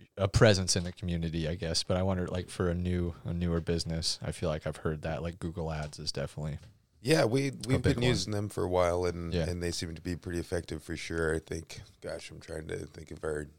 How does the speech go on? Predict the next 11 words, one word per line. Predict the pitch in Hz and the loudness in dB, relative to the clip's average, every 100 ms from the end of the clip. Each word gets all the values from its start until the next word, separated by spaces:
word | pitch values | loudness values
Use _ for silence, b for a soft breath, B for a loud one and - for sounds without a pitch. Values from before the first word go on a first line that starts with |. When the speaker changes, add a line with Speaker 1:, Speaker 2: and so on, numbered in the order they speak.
| _ | _
Speaker 2:
sta-, | - 85 - _ | -10 -8 -10 _
stats | - - 82 - 87 | -10 -4 -4 -4 -6
on | 85 | -8
it, | 80 - | -10 -10
but, | 78 80 - - _ _ _ _ _ _ _ _ _ _ _ | -4 -4 -6 -18 _ _ _ _ _ _ _ _ _ _ _
oh, | 104 107 101 101 95 98 - _ _ _ _ _ _ _ - | -4 -2 0 -2 -4 -8 -16 _ _ _ _ _ _ _ -20
I | 110 | -20
think | 127 - | -10 -8
in | 95 | -6
the | 92 | -4
last | 92 92 92 90 - - | -2 0 0 0 -2 -4